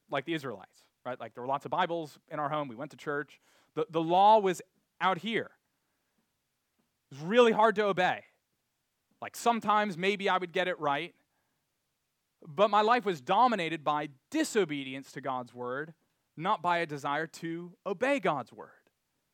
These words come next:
Uh, the law, and it, it was external to me. I had no desire or delight in it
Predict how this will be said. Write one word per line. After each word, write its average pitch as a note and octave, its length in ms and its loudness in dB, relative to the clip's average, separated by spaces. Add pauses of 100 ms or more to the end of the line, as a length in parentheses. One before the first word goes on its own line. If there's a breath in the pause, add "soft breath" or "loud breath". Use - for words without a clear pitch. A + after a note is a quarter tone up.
(300)
Uh, - 200 -8
the G3+ 160 2
law, A3 640 6
and F#3 240 -4 (540)
it, G#3 160 6
it G#3+ 80 2
was G3+ 100 -2
external A#3+ 400 -2
to A3 140 -6
me. A#3 140 -4
I F3+ 100 -4
had A#3 200 -6
no A#3+ 120 0
desire E3+ 500 -2
or E3 160 -8
delight D#3+ 460 -4
in C3+ 100 -8
it C#3 140 -12